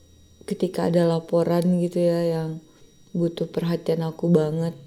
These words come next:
ngitungnya, dan itu harus bener-bener betul gitu angkanya, nggak ada yang salah, nggak ada yang keselip gitu. Ya.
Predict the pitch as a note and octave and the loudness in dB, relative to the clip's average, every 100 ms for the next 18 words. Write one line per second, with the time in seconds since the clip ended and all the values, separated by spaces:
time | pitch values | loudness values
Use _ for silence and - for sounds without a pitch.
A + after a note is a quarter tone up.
0 | - - - - - E3+ D#3+ - E3 E3 | -20 -20 -20 -20 -8 -8 -6 -4 -2 -2
1 | E3+ F3 E3+ F3 F#3+ G3+ E3 E3+ E3 F3 | -2 -2 -2 -4 -6 -4 -2 -2 -4 -4
2 | E3+ E3 E3+ E3+ E3 D#3+ E3 E3+ E3 - | -4 -4 -4 -2 -2 -4 -4 -2 -2 -4
3 | - F3 - - F#3+ F#3 F3 F3 F3+ F#3 | -6 -10 -10 -2 4 4 2 0 -2 -4
4 | F3 F3 F3 E3+ E3+ F3+ F3+ F3+ F3+ E3+ | -6 -6 -6 -4 -4 -2 -2 0 -2 -2
5 | E3+ E3 E3+ E3+ D#3+ - - - - - | -4 -2 0 -2 -4 -10 -20 -20 -20 -20
6 | - - - - E3 E3 E3+ F3 F3+ F#3 | -20 -20 -20 -8 -4 0 2 2 2 0
7 | F3 E3+ E3 D#3+ E3 E3 E3 - - _ | 0 0 4 4 2 0 -4 -8 -18 _
8 | _ _ _ - F#3+ - F3+ F3+ F#3 - | _ _ _ -10 -10 0 2 4 2 0
9 | F3+ F#3 F#3 F#3 F#3+ - - - - _ | -2 0 -2 -2 -8 -18 -20 -20 -20 _
10 | - _ - - - - _ _ _ _ | -20 _ -20 -20 -20 -20 _ _ _ _
11 | _ _ _ _ _ _ - F3+ E3 E3 | _ _ _ _ _ _ -6 -4 -2 -2
12 | E3 E3+ | -4 -4